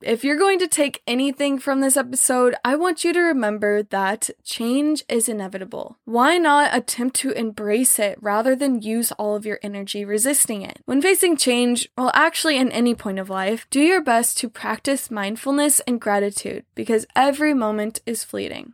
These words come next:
Look out for your own well-being, especially in times of change when it may fall to the wayside. By prioritizing your well-being, you will be able to show up best for whatever change is coming your way. And lastly, show yourself compassion and patience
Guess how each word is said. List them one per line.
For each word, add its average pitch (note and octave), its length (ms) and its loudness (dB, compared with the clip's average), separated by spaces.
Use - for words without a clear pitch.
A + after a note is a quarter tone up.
Look C4+ 220 2
out C#4 240 4
for C#4+ 80 -4
your C4+ 160 2
own A#3 220 0
well-being, A3+ 560 0
especially D4 540 2
in A#3+ 100 -2
times G#3+ 320 -2
of G#3 80 -4
change G#3 380 -6
when A3 200 -8
it - 60 -10
may A3 160 -4
fall G#3 260 -6
to - 160 -10
the G#3+ 120 -6
wayside. - 600 -2
By A3 140 0
prioritizing D4 920 2
your A#3+ 120 -2
well-being, A#3 720 2
you A#3 160 -2
will D4 140 2
be D#4+ 160 0
able A#3+ 280 -2
to A#3 120 -10
show A3 320 -2
up A#3+ 220 -2
best G3 320 -4
for G#3 160 -8
whatever G#3 380 2
change G3+ 460 -8
is - 180 -6
coming F#3+ 300 -12
your G3+ 120 -10
way. G2+ 280 -10
And B3+ 100 4
lastly, C4+ 560 4
show A#3 400 -2
yourself C4+ 600 -2
compassion G3+ 800 -6
and A3+ 180 -6
patience A3 640 -2